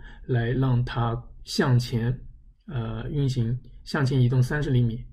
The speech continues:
通过 S 这个按键让它向后移动三十厘米等等。啊，下面这一些键盘都是可以来控制无人机的运动。好，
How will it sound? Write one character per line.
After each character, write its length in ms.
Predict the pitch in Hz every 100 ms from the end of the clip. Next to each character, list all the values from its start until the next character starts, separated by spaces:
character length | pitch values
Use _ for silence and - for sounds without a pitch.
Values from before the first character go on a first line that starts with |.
| - - - _
通 200 | - 135
过 340 | 135 123 117 113
S 460 | 123 - - -
这 140 | - 135
个 420 | 123 113 110 113 - - - - -
按 160 | 147
键 240 | 127 127 - - - -
让 160 | 135 123
它 300 | - 123 120
向 260 | - 139
后 200 | 131 160
移 100 | 123
动 220 | 120 120
三 180 | 110 117
十 80 | 110
厘 140 | 117
米 180 | 120 117 - -
等 120 | 120
等。 160 | 120 120 - - - - -
啊， 120 | 120
下 160 | - 131
面 140 | 127
这 100 | 123
一 100 | 123
些 180 | 120 123
键 240 | 120 139
盘 280 | 120 110 120 - - - -
都 260 | 160 165
是 280 | 156 - 135
可 320 | 127 - 120
以 200 | 127 120 - - - -
来 240 | 120 120
控 320 | 123 - 139 127
制 260 | 127 120 123 - - -
无 80 | 127
人 180 | 120 117
机 140 | 127
的 80 | 120
运 160 | 123
动。 180 | 120 113 113 - - - _ _ _ _ _ _ _ _ _ _ _ _ _ _ _ _ _ - _ _ _
好， 440 | - 117 120 -